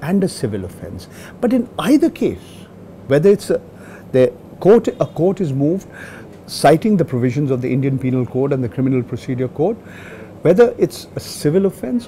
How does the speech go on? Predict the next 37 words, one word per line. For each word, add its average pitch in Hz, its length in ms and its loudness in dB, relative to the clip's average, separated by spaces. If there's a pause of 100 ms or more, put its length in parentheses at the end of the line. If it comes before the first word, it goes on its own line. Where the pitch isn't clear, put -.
(120)
or 175 260 4
a 190 40 0
cri-, - 220 -6
or 160 140 2
an - 120 0
alleged 170 520 4
civil 208 240 -2
offence 202 420 -4
or 170 140 2
an 170 140 0
alleged 135 340 0 (520)
criminal 160 440 2
offence, - 320 -12 (260)
truth 320 300 4
is 269 140 -2
your 247 100 -2
best 233 240 -4
defence. 254 400 -10 (640)
And 208 100 2
I 247 100 6
kept - 280 -4
saying, 277 280 -2
"I 214 120 0
stand 208 600 -2
by 202 340 -2
every 185 360 0
single 170 520 -2
sentence, 139 580 -6
every 139 280 -2
single 147 420 -2
word, 123 380 0
every 135 260 -2
single 147 340 -2
line 123 340 -2
that's 151 180 -8
been 220 200 -2
written." - 320 -6